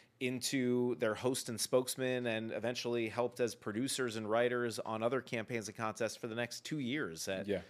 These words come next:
Speaker 1: Super Bowls together and, uh,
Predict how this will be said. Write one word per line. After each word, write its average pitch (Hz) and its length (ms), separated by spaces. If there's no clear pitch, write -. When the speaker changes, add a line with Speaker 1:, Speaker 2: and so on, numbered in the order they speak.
Speaker 1:
Super - 440
Bowls 110 560
together 107 720
and, 87 280
uh, 85 240